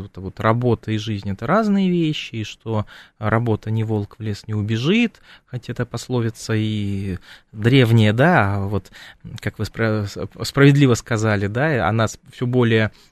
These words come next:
естественно для людей, для людей до тридцати, но есть же ведь и другой тренд. У нас ведь молодежь, э, называют еще поколением снежинок, да, которые вот, э, в-, вроде такие, э, самобытные, красивые, все вот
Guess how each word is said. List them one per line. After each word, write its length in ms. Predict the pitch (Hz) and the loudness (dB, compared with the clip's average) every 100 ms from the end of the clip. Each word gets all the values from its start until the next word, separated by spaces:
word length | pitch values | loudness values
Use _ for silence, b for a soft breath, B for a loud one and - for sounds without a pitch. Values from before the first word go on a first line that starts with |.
| _ _ 120 | _ _ -2
естественно 640 | 131 - 135 120 - 117 | -2 0 -2 -2 -2 -4
для 120 | 110 | 0
людей, 320 | 117 117 117 | 0 2 0
для 160 | 107 113 | 2 0
людей 300 | 117 117 110 | 0 2 0
до 140 | 110 | 0
тридцати, 720 | - 113 - 120 - 196 233 247 B B B | -4 -6 -8 -10 -10 -6 -6 -6 B B B
но 220 | 143 147 | 4 6
есть 280 | 151 180 175 | 6 6 6
же 80 | 160 | 4
ведь 160 | 165 170 | 2 2
и 20 | |
другой 360 | 165 180 254 | 0 2 2
тренд. 400 | - 160 127 101 | 4 2 2 0
У 40 | 117 | 0
нас 220 | 120 - | -2 -4
ведь 160 | 120 131 | -10 -6
молодежь, 580 | 131 135 143 151 - B B B - | -4 -2 0 -2 -2 B B B -12
э, 840 | 123 120 120 120 120 120 117 117 | -6 -2 0 0 0 0 0 0
называют 540 | 120 120 131 135 131 131 | 0 0 2 2 0 -4
еще 420 | - 139 135 131 b b | -8 -2 -2 -2 b b
поколением 500 | 120 135 139 139 135 | -12 -6 0 2 2
снежинок, 840 | 135 160 160 226 247 110 - - _ _ - | 0 0 0 0 0 0 -4 -14 _ _ -10
да, 240 | 135 190 - | -6 -6 -10
которые 440 | 113 120 120 120 | -12 -8 -4 -2
вот, 220 | 120 - b b b _ 113 | -4 -6 b b b _ -12
э, 100 | 113 | -12
в-, 480 | 117 117 131 139 | -8 -4 -2 0
вроде 220 | 139 156 151 | 2 0 0
такие, 420 | 156 - 151 139 | -4 -2 0 0
э, 280 | 135 135 135 | -2 -6 -8
самобытные, 720 | - 180 170 127 175 - 135 | 0 4 4 4 2 2 -4
красивые, 760 | 113 127 - - 139 147 127 107 | -4 -6 -6 -2 0 0 -2 -4
все 240 | - - 123 | -8 -16 -16
вот 280 | 127 - | -16 -20